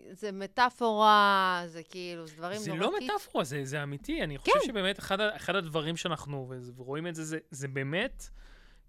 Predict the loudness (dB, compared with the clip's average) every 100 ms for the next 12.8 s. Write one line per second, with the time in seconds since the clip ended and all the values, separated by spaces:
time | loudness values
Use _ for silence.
0 | -10 -2 0 2 4 2 2 0 2 0
1 | -2 -6 -8 -6 -6 -8 -10 -12 -6 -4
2 | -4 -4 -4 -10 -2 2 4 2 -4 -12
3 | _ -8 -6 -6 -2 2 2 2 -2 -6
4 | -10 -4 -2 -2 -2 -4 -6 -8 -14 _
5 | _ _ -16 -8 -6 -8 -8 -8 -6 -6
6 | -8 -10 -12 _ _ _ _ _ _ _
7 | _ -10 -8 -2 0 0 -2 -4 -6 -6
8 | -6 -6 -6 -10 _ _ _ _ -14 -8
9 | -6 -6 -8 -8 -6 -4 -6 -6 -6 -6
10 | -8 -12 _ -10 -8 -6 -6 -6 -8 -10
11 | -10 -12 -12 -16 -16 -18 -16 -10 -8 -8
12 | -10 -8 -6 -6 -6 -6 -8 -10